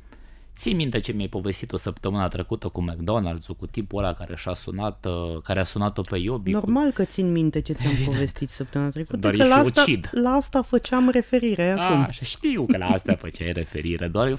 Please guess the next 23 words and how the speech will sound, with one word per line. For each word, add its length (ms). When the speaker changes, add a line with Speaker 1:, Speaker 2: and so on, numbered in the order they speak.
Speaker 1:
doar 140
făceam 380
un 180
dialog 380
aici. 340
Speaker 2:
Am 60
înțeles. 420
Speaker 1:
Așa, 260
avea, 280
l-am 260
prins 400
în 120
fața 360
mea 220
pe 80
un 240
dude 280
care 240
nu 140
a 60
sunat-o 420
pe 120
Iubi, 480